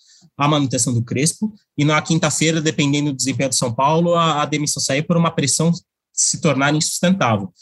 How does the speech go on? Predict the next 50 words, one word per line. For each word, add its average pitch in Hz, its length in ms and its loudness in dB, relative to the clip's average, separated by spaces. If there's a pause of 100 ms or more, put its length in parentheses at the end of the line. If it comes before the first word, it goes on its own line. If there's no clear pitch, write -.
(380)
Então, 160 460 2
se - 160 2
é 202 40 2
pra 202 140 2
bancar, 165 400 2
que - 120 0
banque, 185 520 4 (240)
que 139 140 -2
criem 160 240 0
alternativas 196 960 0
e 135 80 -4
que 170 200 -4
cobrem 165 360 2
o 220 80 -6
Crespo 185 360 0
como 185 240 0
ele 208 120 0
vem 220 160 0
sendo 214 260 -2
cobrado, 208 480 0
porque 120 380 -4 (340)
o, 143 60 0 (400)
o, 147 40 2
o 131 40 -2
que, 156 260 0
o, 143 140 -2 (180)
uma 156 180 2
impressão 185 480 0
que 190 140 -4
dá, 156 300 2
e 139 200 2 (120)
que 143 80 -2
é 127 40 0
cada, 147 320 -2 (160)
cada 135 200 0
vez 131 160 -2
mais 165 200 2
evidente 151 400 0
pra 139 200 -2
mim, 139 300 0
olhando 123 300 0
de 113 120 -4
fora 143 360 -2
e 123 80 2
analisando 120 460 0
os 123 60 -2
jogos 117 180 -2
de - 60 -4
São 104 80 -4
Paulo, 135 340 -2